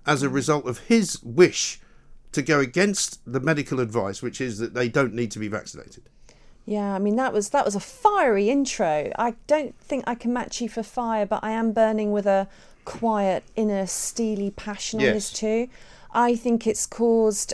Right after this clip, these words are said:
Speaker 2: a huge split. You know, there's gonna be a huge ideological, ideological split between
Speaker 1: Mm.
Speaker 2: parents who want this and those who don't.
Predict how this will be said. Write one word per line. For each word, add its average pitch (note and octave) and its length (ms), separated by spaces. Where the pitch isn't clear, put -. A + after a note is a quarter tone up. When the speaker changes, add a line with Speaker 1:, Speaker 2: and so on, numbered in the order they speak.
Speaker 2:
a A3 100
huge F4+ 420
split. - 720
You A#3 60
know, A3+ 100
there's G#3+ 140
gonna A#3 140
be A3+ 80
a - 20
huge B3+ 300
ideological, G#3+ 680
ideological G#3 560
split - 340
between G#2 280
Speaker 1:
Mm. F2 40
Speaker 2:
parents - 280
who G#3+ 80
want G3 200
this - 200
and G3+ 80
those G3 160
who G#3 100
don't. F#3+ 260